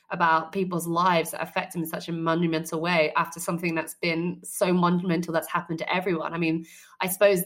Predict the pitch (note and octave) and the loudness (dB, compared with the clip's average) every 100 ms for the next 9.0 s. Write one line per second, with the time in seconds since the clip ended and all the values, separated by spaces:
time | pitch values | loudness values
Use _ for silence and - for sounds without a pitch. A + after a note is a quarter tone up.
0 | - F3+ F3 F3+ F3 G3 G#3+ E3+ E3 F3 | 2 0 2 -2 4 4 4 0 -2 2
1 | F3 F3 F3+ F#3+ G3 E3 D3 D3 A#2+ G#2+ | 2 2 -2 -4 0 2 2 0 -2 -2
2 | - D#3+ D3+ D3+ - - - F3+ F#3+ E3+ | -2 0 0 -4 -16 -8 -6 -4 -2 0
3 | D#3+ E3 - F3 F3 D#3+ E3+ F3 - - | 2 2 2 0 0 -2 0 -2 -2 -4
4 | - - E3+ D#3+ D#3 D3+ - - - F#3+ | -8 -4 2 4 4 0 -10 -20 -2 2
5 | E3+ E3+ F3+ E3 E3+ E3+ F3 F3 D#3+ D#3 | 2 4 4 2 0 -4 -4 0 0 2
6 | D#3+ D#3 E3 D#3 - E3 D#3+ F3+ E3+ F3+ | 0 2 -2 -4 -4 -8 -4 -2 0 0
7 | F3 D#3+ E3 F3 F3 - E3 D#3+ E3+ F#3+ | 0 0 0 0 -2 -4 -6 -2 0 0
8 | F#3+ D#3+ E3 D#3+ - E3+ D3+ E3 - | -2 -4 -6 -10 -6 -4 -4 -6 -10